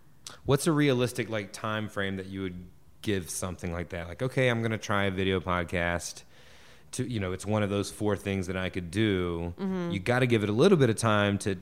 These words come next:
Speaker 1: to test it, right? But
Speaker 2: Mm-hmm.
Speaker 1: then when do you cut it off if it's not?
Speaker 2: That's a good question. I would say a year. You would have to give it a year. Um,
Speaker 1: And that's a lot to dedicate yourself to
Speaker 2: Yeah.
Speaker 1: something for a year.
Speaker 2: I know.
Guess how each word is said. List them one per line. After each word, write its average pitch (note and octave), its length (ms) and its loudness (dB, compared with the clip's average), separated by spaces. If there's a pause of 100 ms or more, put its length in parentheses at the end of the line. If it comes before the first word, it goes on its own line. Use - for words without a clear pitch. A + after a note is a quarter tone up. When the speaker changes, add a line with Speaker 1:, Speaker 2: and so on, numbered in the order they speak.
(120)
Speaker 1:
to G2 120 -6
test E3+ 400 -2
it, F#2 180 -6
right? G#2 400 2 (120)
But G2+ 140 2
Speaker 2:
Mm-hmm. F#3 60 0
Speaker 1:
then G#2 580 2 (120)
when G#2 300 0
do G#2 40 2
you G#2+ 120 0
cut G#2+ 200 0
it G2 120 0
off G2+ 240 2
if F#2 180 -4
it's F2+ 160 -8
not? G#2 400 -4
Speaker 2:
That's G3 220 0
a G3 40 -2
good F#3 140 -4
question. F3+ 340 -4
I G#3+ 140 10
would B3 160 6
say C4+ 200 4
a G3 60 4
year. F3+ 540 -2 (540)
You F#3+ 180 -2
would F#3 140 0
have E3+ 240 -4
to F#3 80 -6
give E3+ 180 -6
it D#3+ 60 -8
a D#3 40 -4
year. D3+ 360 -8 (260)
Um, F3+ 260 4
Speaker 1:
And A2 80 4
that's D3 180 6
a F3 40 4
lot D#3 380 -2
to B2 100 2
dedicate A2+ 480 0
yourself A2 320 0
to E3+ 60 -4
Speaker 2:
Yeah. E3+ 120 4
Speaker 1:
something G#2+ 280 2
for G#2+ 180 -2
a G2+ 60 2
year. G2+ 400 2 (280)
Speaker 2:
I E3+ 140 -6
know. D#3+ 280 -4